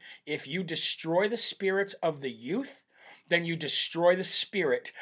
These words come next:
of the United States of America. If you destroy that, that sacred, uh, team building, that sacred,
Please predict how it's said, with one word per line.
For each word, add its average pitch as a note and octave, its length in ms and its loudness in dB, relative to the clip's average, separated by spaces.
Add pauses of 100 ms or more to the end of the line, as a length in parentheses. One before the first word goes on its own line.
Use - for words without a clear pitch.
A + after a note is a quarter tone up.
(180)
of D#3+ 180 6
the D#3+ 80 -2
United D3+ 380 0
States C#3+ 320 -2
of C#3+ 100 -4
America. C3 520 -2 (280)
If - 140 -8
you E3 100 -4
destroy F#3 640 4
that, D3 200 2 (400)
that D3+ 240 2
sacred, A3 600 2 (320)
uh, C#3+ 140 4 (100)
team A3 560 0 (120)
building, F3+ 480 2 (340)
that D3+ 220 4
sacred, G#3 560 2